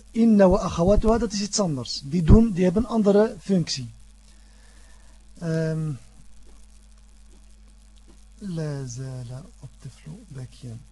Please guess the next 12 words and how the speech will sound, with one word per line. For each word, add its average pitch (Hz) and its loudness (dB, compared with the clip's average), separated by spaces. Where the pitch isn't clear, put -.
Er 180 -6
is - -4
ook 214 -2
een 196 -6
andere, 175 -2
namelijk 165 -6
la 170 -2
zala 151 -4
of - -14
ma 165 -2
zala. 147 -6
Maar 185 -2